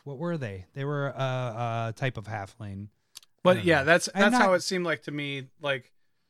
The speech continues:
Speaker 2: Smeagol is, hold on, that's, is Smeagol not a golem?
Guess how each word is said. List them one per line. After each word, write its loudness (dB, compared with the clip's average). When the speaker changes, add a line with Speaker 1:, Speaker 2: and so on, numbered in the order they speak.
Speaker 2:
Smeagol -2
is, -6
hold -8
on, -12
that's, -4
is -2
Smeagol 0
not 0
a 2
golem? 0